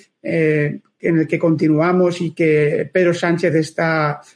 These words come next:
a Pedro Sánchez le encanta lo del multinivel, yo creo que porque él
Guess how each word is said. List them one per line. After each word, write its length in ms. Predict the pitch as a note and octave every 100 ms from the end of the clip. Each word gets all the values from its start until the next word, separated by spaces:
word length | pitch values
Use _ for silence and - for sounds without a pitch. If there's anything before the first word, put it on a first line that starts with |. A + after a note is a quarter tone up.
| _ _ -
a 80 |
Pedro 100 | A3+
Sánchez 300 | B3 C#4 B3+
le 60 | G#3
encanta 340 | F#3 G#3 A3+
lo 80 | A#3+
del 140 | A3 G3+
multinivel, 640 | F#3+ F#3+ F#3+ F3+ A3 G#3 -
yo 200 | F#3+ F#3+
creo 160 | G#3+
que 120 | A3
porque 600 | G#3 F#3+ F3 - E3 D#3+ -
él 380 | G3 A3+ -